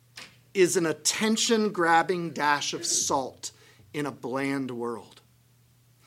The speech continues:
When you live this way, people will notice.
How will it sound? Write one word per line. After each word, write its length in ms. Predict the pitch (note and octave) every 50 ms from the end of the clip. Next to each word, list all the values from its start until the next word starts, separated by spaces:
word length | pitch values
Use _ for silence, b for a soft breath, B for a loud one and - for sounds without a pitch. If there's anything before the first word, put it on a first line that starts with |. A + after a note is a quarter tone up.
| b b
When 180 | D#3 E3 F3 F3
you 220 | F3+ A3+ C4+ B3
live 380 | F#3+ E3 F3+ A3 B3 G3 D#3 -
this 260 | D3+ C#3 - - -
way, 320 | C3+ B2+ A#2+ A2+ A2 G2+ b b b b -
people 600 | - G#3+ A#3 A#3 A#3 - C4 C4 B3+ C4+ - - - _ _ -
will 640 | B2 A#2+ B2+ D#3+ F3+ F#3 F#3+ F#3+ G3 G3 F#3+ F#3+ - _ _ _ _ _ _ _ _ _ _ _
notice. 720 | C#3 D3 E3+ F3+ F3 C3 - - - - - - - -